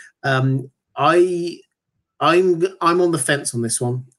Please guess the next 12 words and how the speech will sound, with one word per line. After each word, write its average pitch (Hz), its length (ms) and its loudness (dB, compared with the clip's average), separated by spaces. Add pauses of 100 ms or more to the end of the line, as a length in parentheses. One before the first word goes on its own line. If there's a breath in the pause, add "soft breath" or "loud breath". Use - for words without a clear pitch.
I'm 127 220 0
gonna 127 220 -2
wait 131 280 -2
and 127 120 -2
see 127 240 -2
what 120 220 -2
it 120 160 -6
looks 131 500 -2
like 123 200 -6
in 117 100 -6
the 110 80 -8
trailers. 123 600 -2